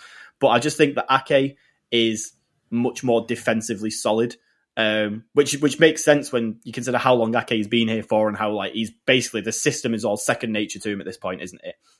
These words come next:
And that's why it's maybe surprised me that he hasn't played against, why he didn't play against Spurs at the weekend. But I think that the fact he didn't play means that hopefully he should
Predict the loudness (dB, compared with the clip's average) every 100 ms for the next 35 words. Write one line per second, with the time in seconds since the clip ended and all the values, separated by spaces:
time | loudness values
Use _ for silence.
0 | -8 -4 -2 6 6 6 2 2 0 -8
1 | 0 2 4 2 -6 -6 -4 -2 -2 -6
2 | -8 _ _ -4 0 2 0 -4 -6 -4
3 | 2 2 2 -4 -2 -2 -2 -4 -2 0
4 | -2 -4 -4 -2 -4 -4 -10 -20 -20 _
5 | _ _ _ 0 4 4 6 2 4 -2
6 | -2 _ 0 0 0 -4 0 0 0 -4
7 | -4 -4 -4 _ _ _ _ -2 -2 -2
8 | -4 -6 -6 -4 -2 -2 -2 -4 -4 -6
9 | -6 -4 -2 -2 -4